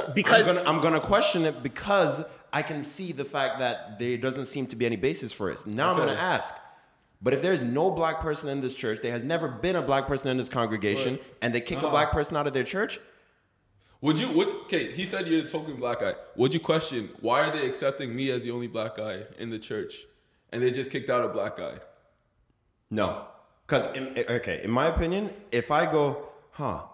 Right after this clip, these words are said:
Speaker 3: I wonder why they're accepting me but not him," that, in my mind, that's kinda turning the spotlight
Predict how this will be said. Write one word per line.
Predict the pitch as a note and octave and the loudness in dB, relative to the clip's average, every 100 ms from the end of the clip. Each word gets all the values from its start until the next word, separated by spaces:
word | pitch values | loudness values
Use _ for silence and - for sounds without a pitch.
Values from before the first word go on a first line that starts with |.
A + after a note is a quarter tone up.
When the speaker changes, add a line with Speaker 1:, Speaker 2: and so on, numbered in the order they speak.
| - _ _ | -20 _ _
Speaker 3:
I | G#2 | 0
wonder | G#2+ C#3 C#3 | 2 2 4
why | B2+ B2 | 4 4
they're | A#2+ A#2 A2 | 4 4 2
accepting | - - A#2+ A#2 A2+ | -2 -4 -4 -2 -2
me | A2+ | 0
but | G2 | 0
not | G2+ F#2+ | 2 2
him," | G2+ F2 | 0 -2
that, | F2+ A2+ B2 - - - | 2 2 2 -6 -16 -6
in | B2 | -2
my | B2+ D3 | 2 2
mind, | C#3 C#3 D#3 | 2 2 2
that's | C3 C3 | 0 -2
kinda | C#3+ A#2+ | -4 -4
turning | - C3+ C3 A#2+ | -4 -4 -2 -4
the | A#2+ | -4
spotlight | G#2 - A#2+ A2+ A2+ | -6 -2 0 2 0